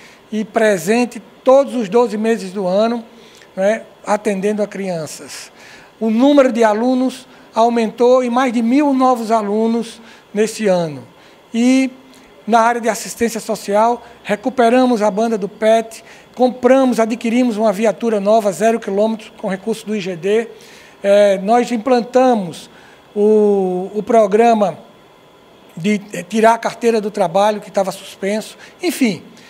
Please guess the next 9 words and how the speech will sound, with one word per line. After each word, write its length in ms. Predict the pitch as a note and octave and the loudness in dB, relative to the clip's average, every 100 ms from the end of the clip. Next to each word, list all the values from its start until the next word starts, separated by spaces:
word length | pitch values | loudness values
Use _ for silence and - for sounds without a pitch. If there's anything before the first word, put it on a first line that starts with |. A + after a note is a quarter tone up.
| - - | -14 -8
em 80 | B3 | -8
todas 460 | - B3+ C#4+ C4 | 2 4 4 2
as 180 | A#3+ F#3+ | -2 0
áreas 260 | G#3 G#3+ F3+ | 0 -2 -4
do 100 | G3 | -4
nosso, 440 | G3 F#3+ - D#3+ - - - - | -4 -4 -8 -18 -20 -20 -20 -6
da 120 | G3 | -4
nosso 360 | F#3 G3+ G3+ F#3+ | 0 0 0 -6
governo, 640 | E3+ D#3 F#3+ A3+ A3 F#3+ | -10 -2 2 2 2 -4